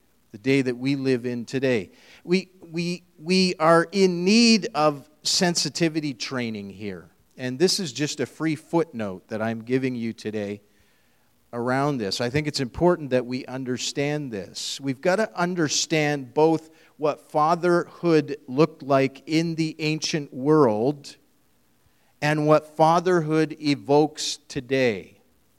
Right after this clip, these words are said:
in our lives.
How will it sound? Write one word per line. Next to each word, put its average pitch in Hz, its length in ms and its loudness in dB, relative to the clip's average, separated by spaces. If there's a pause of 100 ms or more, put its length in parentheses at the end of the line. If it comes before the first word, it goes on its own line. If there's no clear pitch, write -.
(1900)
in 127 160 -4
our 117 160 0
lives. 110 840 -6